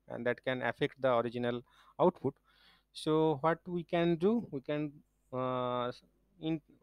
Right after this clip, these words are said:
the integrator section can be shifted to the front end portion, and the receiver section is nothing but a low pass filter. Okay. Now there are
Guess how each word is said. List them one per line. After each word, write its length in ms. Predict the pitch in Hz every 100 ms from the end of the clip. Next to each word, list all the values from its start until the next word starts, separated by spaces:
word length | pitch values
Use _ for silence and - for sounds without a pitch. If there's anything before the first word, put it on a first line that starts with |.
| -
the 100 | 135
integrator 440 | 143 156 196 196
section 540 | - 165 - 123 143 185 _ _ _ _ _ -
can 180 | 123
be 160 | 143 226 _ _ _ _ _ _ _ _
shifted 480 | - 214 208 151 120
to 80 | 135
the 200 | 139 220 - _ _ _ _ _ _ _ _ _
front 300 | - 139 127
end 180 | 127 107
portion, 340 | 107 - - - _ _ _ _ _ _ _ _ _ _ _
and 140 | 117
the 40 | 120
receiver 320 | 131 185 185
section 380 | - 170 - 170
is 140 | 143
nothing 300 | 143 135 147
but 160 | 156 175 _ - _ _ -
a 60 |
low 140 | 117 113
pass 200 | 107 -
filter. 280 | - - 131 131 _ _ _ _ _ _ _ _ _ -
Okay. 200 | 185 202 _ _ _ _ _ _ _ _ -
Now 460 | 135 160 233 208 156
there 240 | 143 165
are 120 | 170